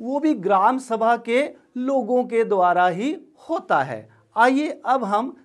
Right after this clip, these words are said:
ग्राम पंचायत के बारे में थोड़ा और जानें। एक ग्राम पंचायत कई वार्डों, जिसको छोटे-छोटे क्षेत्र कह सकते हैं, में बंटी हुई होती है। प्रत्येक वार्ड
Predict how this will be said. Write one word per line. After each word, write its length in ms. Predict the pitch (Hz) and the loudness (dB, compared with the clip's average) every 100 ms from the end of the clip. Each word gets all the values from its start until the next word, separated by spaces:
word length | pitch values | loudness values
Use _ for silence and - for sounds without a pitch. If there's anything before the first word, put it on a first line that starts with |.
| _ | _
ग्राम 440 | 156 151 196 294 339 | -10 0 2 2 0
पंचायत 520 | 269 247 220 208 214 | -4 2 2 2 -2
के 180 | 202 196 | -4 0
बारे 320 | 160 160 160 | 2 2 0
में 260 | 202 302 | -4 -6
थोड़ा 600 | - _ _ 202 208 294 294 _ 320 | -8 _ _ 0 2 2 0 _ -4
और 220 | 392 285 | 0 0
जानें। 480 | 185 151 110 107 - _ _ _ _ _ _ _ _ _ _ _ _ _ | -2 -4 -6 -18 -20 _ _ _ _ _ _ _ _ _ _ _ _ _
एक 340 | 208 269 233 156 | -2 -2 -2 0
ग्राम 320 | 175 214 262 | 4 4 2
पंचायत 640 | 269 226 208 202 208 202 _ _ _ - | -2 0 4 4 2 -2 _ _ _ 0
कई 220 | 214 262 | 2 4
वार्डों, 580 | 233 202 196 196 196 185 - _ _ _ 151 | 6 6 6 2 0 -4 -12 _ _ _ -8
जिसको 560 | 208 214 233 214 208 | -8 0 4 4 2
छोटे-छोटे 640 | - 254 294 285 220 208 214 | -2 0 0 -2 -2 0 0
क्षेत्र 520 | 214 202 208 202 202 - _ | 2 0 0 -4 -4 -14 _
कह 180 | 254 254 | -4 -4
सकते 420 | 247 196 - 180 | -4 -6 -2 -2
हैं, 380 | 180 175 170 _ _ _ | 0 -2 -6 _ _ _
में 400 | 170 214 214 202 - - | -4 -2 0 -2 -8 -8
बंटी 400 | 147 208 214 247 | -2 -2 0 -2
हुई 260 | 208 208 | -2 -2
होती 400 | 190 175 165 180 | -2 -6 -4 -6
है। 380 | 180 247 107 - _ _ _ _ _ | -2 -2 -2 -8 _ _ _ _ _
प्रत्येक 480 | 196 - 233 294 302 | -6 -2 -2 -2 0
वार्ड 440 | 226 196 196 196 | 4 8 8 4